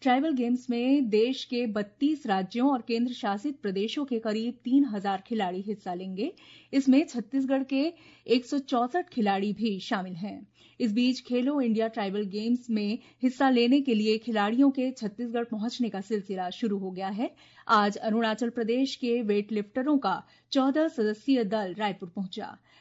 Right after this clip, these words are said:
रायपुर के स्वामी विवेकानंद विमानतल पर राउत नाचा दल की रंगारंग प्रस्तुतियों के बीच खेल और युवा कल्याण विभाग तथा साई के अधिकारियों ने खिलाड़ियों का स्वागत किया। गौरतलब है कि देश में पहली बार छत्तीसगढ़ के रायपुर,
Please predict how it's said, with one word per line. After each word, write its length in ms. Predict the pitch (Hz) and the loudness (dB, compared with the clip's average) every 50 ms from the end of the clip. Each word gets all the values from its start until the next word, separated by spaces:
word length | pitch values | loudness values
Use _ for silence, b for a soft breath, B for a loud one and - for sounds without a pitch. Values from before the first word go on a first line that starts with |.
| b b | b b
रायपुर 340 | 220 202 196 190 214 202 | 2 2 2 2 0 -2
के 220 | 196 - 208 214 233 | 0 2 2 2 2
स्वामी 320 | 226 - 233 202 202 208 214 | 2 0 0 0 0 0 -2
विवेकानंद 580 | 208 208 208 208 208 226 220 220 226 226 214 | -2 -4 -4 -4 -4 -4 -2 -2 -2 -2 -2
विमानतल 520 | 226 208 202 208 208 214 208 208 240 240 254 | -2 -2 -2 -2 -4 -4 -4 -2 -2 -2 -2
पर 280 | 254 - 220 220 220 214 | 0 0 -2 -2 -2 -2
राउत 320 | 196 190 196 196 196 196 | -2 -2 -2 -2 -4 -6
नाचा 280 | 208 196 196 - 208 202 | -6 -6 -6 -6 -6 -6
दल 240 | 185 220 233 269 | -4 -2 -2 -2
की 200 | 262 262 233 220 | -2 -2 -2 -4
रंगारंग 460 | 214 202 196 196 196 196 196 202 202 202 | -2 -2 -4 -4 -4 -4 -4 -6 -6 -6
प्रस्तुतियों 580 | 208 220 208 - - 240 233 - 262 254 240 233 | -6 -6 -6 -6 -12 -14 -6 -2 0 0 0 0
के 160 | - 226 202 | -2 -2 -2
बीच 400 | 190 240 240 226 208 196 - - - | 0 0 -2 -2 -2 -4 -6 -10 -10
खेल 320 | - - 233 233 247 262 269 | -4 -2 0 0 2 0 0
और 220 | - 226 220 214 | 0 0 0 0
युवा 300 | 208 196 214 208 202 190 | 0 -2 -2 -2 -2 -4
कल्याण 460 | 190 - 208 202 196 196 196 196 202 | -4 -4 -6 -6 -6 -6 -8 -8 -6
विभाग 440 | 185 196 185 170 175 202 202 214 247 240 - | -6 -6 -6 -8 -8 -6 -6 -6 -6 -4 -6
तथा 180 | 214 208 226 220 | -8 -6 -6 -10
साई 300 | 214 - 208 196 196 196 | -8 -8 -8 -8 -8 -8
के 120 | 190 220 214 | -6 -6 -6
अधिकारियों 520 | 202 180 208 - 208 202 220 262 294 269 | -6 -6 -8 -8 -6 -4 0 2 2 2
ने 200 | 208 190 208 220 B B B B B B B - | 2 0 -4 -8 B B B B B B B 2
खिलाड़ियों 440 | 262 254 262 254 262 285 294 302 | 4 4 6 6 6 4 4 4
का 160 | 277 233 208 208 | 4 2 0 0
स्वागत 380 | 214 - 220 202 196 190 180 _ - | -2 -4 -4 -4 -4 -4 -8 _ -10
किया। 220 | 196 180 - - 214 _ b b b b b b b | -10 -10 -10 -12 -18 _ b b b b b b b
गौरतलब 400 | 226 226 233 233 254 247 247 240 | 4 4 4 4 0 -2 0 0
है 160 | 233 254 294 | 0 -2 -2
कि 140 | 294 294 277 | 0 0 0
देश 340 | 208 190 202 220 247 - - | 2 2 2 2 2 2 0
में 80 | 254 247 | 0 0
पहली 340 | 247 226 208 190 202 208 208 | 0 -4 -4 -2 -2 -2 -2
बार 260 | 190 208 208 220 247 | -2 -2 0 0 -2
छत्तीसगढ़ 560 | 247 - 247 208 - - 220 202 190 202 196 | -2 -4 -6 -6 -4 -4 -6 -4 -4 -6 -6
के 160 | 185 - 196 190 | -4 -6 -6 -4
रायपुर, 460 | 196 208 202 190 196 202 240 - | -4 -4 -4 -4 -4 -4 -4 -4